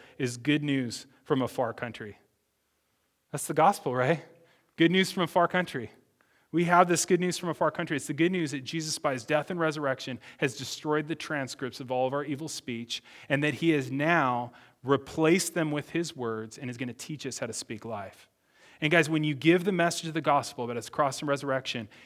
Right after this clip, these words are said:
it gives people life. You guys realize that? The gospel, it, before you were saved, you were all dead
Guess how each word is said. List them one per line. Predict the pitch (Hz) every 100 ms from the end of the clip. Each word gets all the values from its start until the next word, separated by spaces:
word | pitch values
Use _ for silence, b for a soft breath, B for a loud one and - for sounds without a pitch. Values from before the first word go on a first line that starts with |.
| B
it | 180 175
gives | 156 208 -
people | 226 233 190
life. | 131 156 110 - - _ _ -
You | 180
guys |
realize | 190 190 185
that? | 208 214 - _ _ _ _ _ _ _
The | -
gospel, | 143 170 185 214 - 202 180 180 - -
it, | 175 190
before | 165 160 254
you | 311 302
were | 269
saved, | - 202 147 147
you | 165
were | 175
all | 175 180
dead | 143 110 139 147 101